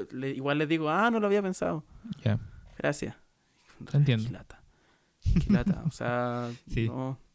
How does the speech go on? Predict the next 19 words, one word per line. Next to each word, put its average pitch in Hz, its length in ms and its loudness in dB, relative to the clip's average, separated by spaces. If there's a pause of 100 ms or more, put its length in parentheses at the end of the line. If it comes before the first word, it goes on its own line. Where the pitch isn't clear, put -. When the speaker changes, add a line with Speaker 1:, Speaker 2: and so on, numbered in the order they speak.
(1300)
Speaker 1:
Prefiero 139 460 0
leer 131 320 0
gente 139 520 -4 (1400)
otra. - 300 -20 (240)
<laughs> - 600 -6
A - 20 -20
Speaker 2:
Pero 131 100 0
Speaker 1:
otra 135 140 6
Speaker 2:
a, 139 40 2
Speaker 1:
gente. 135 220 -8
Speaker 2:
a 139 40 6
mí 143 80 8
me 170 80 8
gusta 127 260 6
saber 107 360 2
qué 113 100 2
piensa 98 400 2
la - 120 -18
gente. - 640 -4